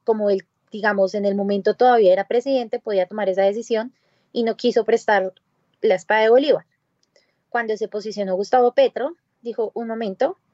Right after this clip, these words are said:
paró todos los protocolos y dijo, "Por favor, traen la espada de Bolívar".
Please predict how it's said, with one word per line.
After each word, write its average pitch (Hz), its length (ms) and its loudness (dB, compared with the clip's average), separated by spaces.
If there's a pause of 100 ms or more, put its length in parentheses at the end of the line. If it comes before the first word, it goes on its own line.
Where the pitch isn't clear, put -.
paró 202 260 0
todos 247 240 4
los 254 120 0
protocolos 240 540 0
y 226 40 -4
dijo, 202 220 -4
"Por 175 160 -6
favor, 175 280 2
traen 170 380 -4
la 170 240 -6
espada 156 320 -8
de 156 60 -4
Bolívar". 196 360 4